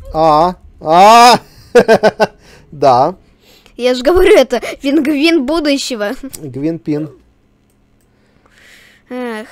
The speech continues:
Speaker 1: Как хорошо, что в стульчике есть вот эти прорези. Очень удобно сидеть моим котам, которые у меня на спине. <laughs> Так,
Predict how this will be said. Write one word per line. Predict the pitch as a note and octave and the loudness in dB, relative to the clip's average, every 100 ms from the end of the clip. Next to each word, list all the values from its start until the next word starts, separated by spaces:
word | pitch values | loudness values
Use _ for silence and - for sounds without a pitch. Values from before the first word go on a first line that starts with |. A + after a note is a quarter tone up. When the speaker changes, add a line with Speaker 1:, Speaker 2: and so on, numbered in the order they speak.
| - | -6
Speaker 1:
Как | - G3+ | 0 2
хорошо, | - A#3 - B3+ | 2 2 2 -2
что | - G3+ | -2 -4
в | |
стульчике | - F3 - - | -4 -8 -8 -6
есть | G3+ - | -4 -2
вот | F#3 | -4
эти | F#3+ F#3 | -4 -6
прорези. | - G3+ F3 C3+ C#3+ | -2 0 0 -2 -2
Очень | D#3 - F3+ | -2 -6 -6
удобно | F#3 E3+ E3+ | -4 -6 -8
сидеть | - E3+ E3+ E3+ | -6 -6 -4 -4
моим | D#3+ D3+ | -4 -4
котам, | D#3+ E3+ D3+ A2 - - | -4 -2 -2 -4 -14 -20
которые | - C3+ C3+ | -12 -10 -8
у | C3+ | -10
меня | C3+ C3+ | -10 -8
на | C3 | -8
спине. | B2 _ C#3+ C#3+ C3 - _ D#4 | -10 _ -10 -6 -8 -8 _ -10
<laughs> | - G4+ - G#4+ - A4 - _ _ _ _ _ _ _ _ _ _ _ _ _ _ _ _ _ _ _ _ _ - - _ _ _ _ _ _ _ _ - - - - - _ _ _ | -4 -2 -2 -2 -2 -4 -8 _ _ _ _ _ _ _ _ _ _ _ _ _ _ _ _ _ _ _ _ _ -20 -20 _ _ _ _ _ _ _ _ -20 -20 -20 -20 -20 _ _ _
Так, | F#3+ F3 D#3+ C#3 A2+ - | 0 2 2 0 -4 -14